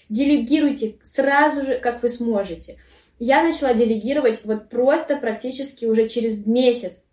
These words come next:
ведения своего проекта ВКонтакте, хотя у меня еще не было денег. Как я это делала? С помощью своих друзей, которые меня поддерживали. Всегда есть люди, которые хотят помочь. У меня... Мы были вообще в школе. И да,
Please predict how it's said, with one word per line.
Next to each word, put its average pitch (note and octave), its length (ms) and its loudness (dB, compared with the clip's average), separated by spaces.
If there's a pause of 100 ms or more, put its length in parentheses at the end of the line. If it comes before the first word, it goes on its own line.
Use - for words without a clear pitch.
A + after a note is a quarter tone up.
ведения G#3+ 420 2
своего G3+ 240 -6
проекта G#3 320 -4
ВКонтакте, A3 640 -6
хотя A3 240 -4
у A3 40 0
меня G#3+ 140 0
еще G#3 220 -4
не A3 120 -4
было B3 220 2
денег. F3+ 420 -10 (220)
Как D4 260 -2
я D4+ 80 0
это D4 160 -4
делала? B3+ 580 0
С - 100 -20
помощью A#3 420 -2
своих G#3 260 -4
друзей, F3+ 500 -8 (200)
которые B3 340 -2
меня C4 220 0
поддерживали. F#3 680 -4
Всегда A3 320 -2
есть C4+ 160 -4
люди, B3+ 180 -6
которые A3+ 320 -2
хотят A3+ 340 -6
помочь. G#3 480 -4
У F#3+ 60 -16
меня... F#3+ 260 -10
Мы A3+ 180 0
были C#4+ 200 0
вообще C#4 320 -2
в C#4+ 40 -8
школе. G3+ 540 -4 (380)
И B3+ 200 2
да, A3 360 2